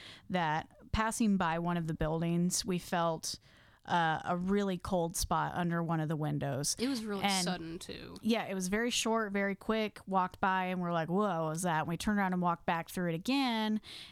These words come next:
Speaker 1: and it was gone. Now, we're outside
Speaker 2: There was also
Speaker 1: near a window.
Speaker 2: in that cold spot, do you remember? It also smelled
Speaker 1: Yes.
Speaker 2: very heavily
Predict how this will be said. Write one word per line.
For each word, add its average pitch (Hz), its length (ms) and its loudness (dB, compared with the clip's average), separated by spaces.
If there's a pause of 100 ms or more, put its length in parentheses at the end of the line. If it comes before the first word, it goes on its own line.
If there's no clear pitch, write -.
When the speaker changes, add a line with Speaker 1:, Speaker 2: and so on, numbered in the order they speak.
Speaker 1:
and 165 580 0
it - 80 -6
was 156 160 -6
gone. 156 400 -2 (360)
Now, 196 520 2 (960)
we're 170 120 2
outside 175 720 0 (200)
Speaker 2:
There 208 160 -2
was 196 140 -4
also 202 520 -2
Speaker 1:
near 208 240 2
a 247 60 0
window. 160 600 -2
Speaker 2:
in 247 200 -2
that 247 200 -2
cold 208 260 -4
spot, 156 360 -4 (720)
do 190 120 -6
you 180 120 -2
remember? 196 440 -4
It 208 120 0
also 233 260 0
smelled 254 300 2
Speaker 1:
Yes. 196 60 0
Speaker 2:
very 214 200 0
heavily 175 680 -6